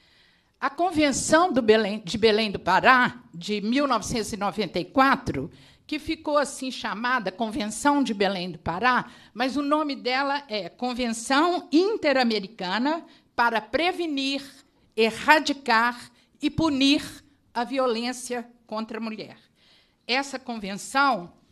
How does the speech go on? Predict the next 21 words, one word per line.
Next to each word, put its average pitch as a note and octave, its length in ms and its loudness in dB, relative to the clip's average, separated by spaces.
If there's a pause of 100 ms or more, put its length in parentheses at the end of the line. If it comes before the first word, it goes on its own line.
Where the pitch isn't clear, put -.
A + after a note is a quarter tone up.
(420)
trata B3+ 460 -4
de A3 260 -6
diferentes A3 800 -8
assuntos, A#3+ 800 -10
porém, A3 580 -6
o D4 140 -8
principal D#4+ 1120 -6 (640)
é B3 280 -2 (220)
a A3+ 100 -6
questão A3 720 -10 (260)
da G#3+ 460 -6
violência G3+ 640 -8
contra D4+ 280 -6
a - 20 -6
mulher. B3 320 -8 (440)
É F#3+ 160 -6
o G3+ 80 -6
que G3+ 140 -18
fundamenta C#4 1120 -4 (320)
essa F#3 240 -6
convenção. F3+ 600 -12